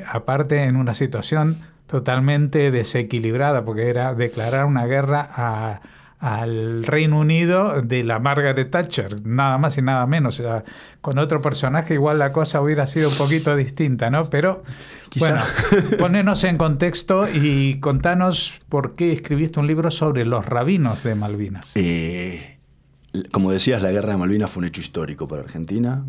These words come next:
Speaker 2: Es su única guerra en el, en el siglo veinte. Y, y se da cuando no potencia la otan, eh, por la recuperación de las Islas Malvinas, islas que están dentro de la plataforma continental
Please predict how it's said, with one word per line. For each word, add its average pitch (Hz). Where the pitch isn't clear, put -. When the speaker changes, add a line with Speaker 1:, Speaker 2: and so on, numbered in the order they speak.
Speaker 2:
Es 80
su 73
única 71
guerra 69
en 76
el, 67
en 90
el 73
siglo 78
veinte. 113
Y, 76
y 90
se 87
da 87
cuando 92
no 87
potencia 78
la 78
otan, 95
eh, 73
por 78
la 80
recuperación 90
de 92
las 82
Islas 87
Malvinas, 139
islas 87
que 78
están 85
dentro 82
de 73
la 73
plataforma 80
continental 80